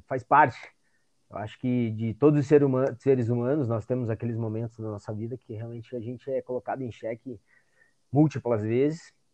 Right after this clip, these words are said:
E eu tive esse meu momento duro na, na minha carreira como atleta.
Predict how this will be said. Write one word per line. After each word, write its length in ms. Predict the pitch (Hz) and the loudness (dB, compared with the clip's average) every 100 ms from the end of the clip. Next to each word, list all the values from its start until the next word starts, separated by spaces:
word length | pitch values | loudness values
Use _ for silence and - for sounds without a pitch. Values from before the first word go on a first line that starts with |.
| _ | _
E 140 | 113 127 | -2 -2
eu 80 | |
tive 240 | 143 175 160 | 0 0 0
esse 160 | - | 0
meu 100 | 165 | -2
momento 480 | 165 156 139 151 - | 0 0 0 0 0
duro 480 | 151 110 139 185 160 | -2 2 4 6 4
na, 240 | 127 110 | 2 -4
na 100 | 107 | -6
minha 120 | 117 120 | -6 -6
carreira 300 | 113 - 127 | -4 -2 -4
como 140 | 127 | -8
atleta. 380 | - 113 127 | -8 -6 -6